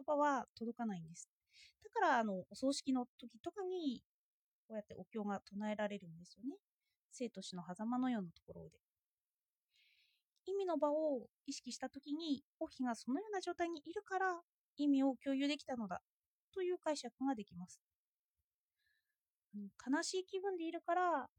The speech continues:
悲しい本が自分の中に入ってくる、ということはありますよね。今日はこの本の気分、という意識の移り変わりがあります。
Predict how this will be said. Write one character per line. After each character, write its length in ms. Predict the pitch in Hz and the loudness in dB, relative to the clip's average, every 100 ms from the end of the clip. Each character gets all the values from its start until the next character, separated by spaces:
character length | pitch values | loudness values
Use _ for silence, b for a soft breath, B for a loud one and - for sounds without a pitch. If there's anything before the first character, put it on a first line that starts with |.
| _ _ - | _ _ -6
悲 160 | 262 262 | -2 -2
し 180 | - 277 | -2 0
い 40 | |
本 180 | 294 269 | 2 4
が 100 | 262 | 2
自 160 | 208 | 0
分 120 | 220 302 | 0 0
の 80 | |
中 240 | 320 320 262 | 0 -2 0
に 140 | 247 | 0
入 120 | 254 | -2
っ 40 | 233 | -4
て 160 | - | -10
く 120 | - 180 | -12 -14
る、 120 | - _ _ _ _ | -14 _ _ _ _
と 40 | - | -10
い 20 | |
う 20 | |
こ 80 | 349 | -4
と 100 | 294 | 2
は 140 | 233 - _ - | 2 0 _ -4
あ 40 | |
り 80 | 202 | -2
ま 120 | 190 | -4
す 100 | - | -6
よ 60 | 175 | -8
ね。 160 | 302 - _ _ _ _ 302 | -8 -10 _ _ _ _ 0
今 80 | |
日 40 | 277 | 0
は 60 | 220 | 0
こ 140 | 214 | -2
の 120 | 262 | -4
本 40 | 311 494 | -4 -8
の 100 | 427 | -8
気 100 | 320 | -8
分、 180 | 269 - _ _ _ _ _ | -8 -12 _ _ _ _ _
と 80 | 277 | -4
い 120 | 269 | -2
う 40 | - | -4
意 80 | 320 | -8
識 220 | - 226 | -6 -4
の 120 | 202 - | -4 -6
移 160 | - 311 | -12 -12
り 80 | 320 | -6
変 120 | 320 311 | -4 0
わ 160 | 302 302 | 2 2
り 100 | 294 | 0
が 200 | 359 370 _ - | -4 -6 _ -6
あ 60 | |
り 80 | 202 | -4
ま 160 | 175 | -4
す。 100 | 180 | -8